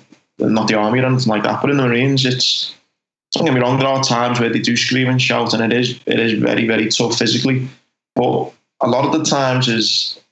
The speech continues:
it's just the kind of the bullshit of it type thing. You know, they're just doing things just to make you think, "This is pointless, I'm not doing this no more."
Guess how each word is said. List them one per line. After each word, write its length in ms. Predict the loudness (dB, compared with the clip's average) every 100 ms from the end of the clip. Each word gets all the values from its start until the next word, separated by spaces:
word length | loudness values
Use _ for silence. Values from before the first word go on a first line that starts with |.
| _
it's 160 | -4 -2
just 200 | 0 -2
the 60 | -2
kind 260 | -2 0 0
of 320 | 0 -2 -2
the 60 | -2
bullshit 500 | 0 2 0 0 0
of 100 | 0
it 100 | 0
type 260 | 0 0
thing. 260 | 0 0 2
You 80 | 0
know, 100 | 0
they're 100 | 0
just 220 | 0 0
doing 220 | 0 0
things 400 | 0 2 2 0
just 240 | 0 -2 0
to 60 |
make 160 | 0 0
you 140 | 0
think, 440 | 0 0 0 -4 -12 _ _ _ _ -4
"This 120 | -2
is 160 | 0 0
pointless, 560 | 0 0 0 0 0
I'm 120 | 0
not 160 | 0 0
doing 200 | 0 0
this 180 | 0 0
no 100 | 0
more." 320 | 2 0 -2